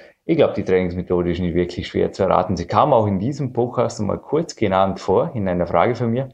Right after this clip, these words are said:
Wie lautet diese Trainingsmethode? Das hätte ich gern gewusst. Ich denke, keine schwere Gewinnfrage. Wir sind ja ab und zu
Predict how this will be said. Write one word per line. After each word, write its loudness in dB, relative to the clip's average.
Wie -2
lautet 0
diese 0
Trainingsmethode? 2
Das 0
hätte -6
ich -12
gern 0
gewusst. -2
Ich -20
denke, -6
keine 0
schwere 2
Gewinnfrage. 0
Wir -8
sind -2
ja 4
ab 0
und -6
zu -4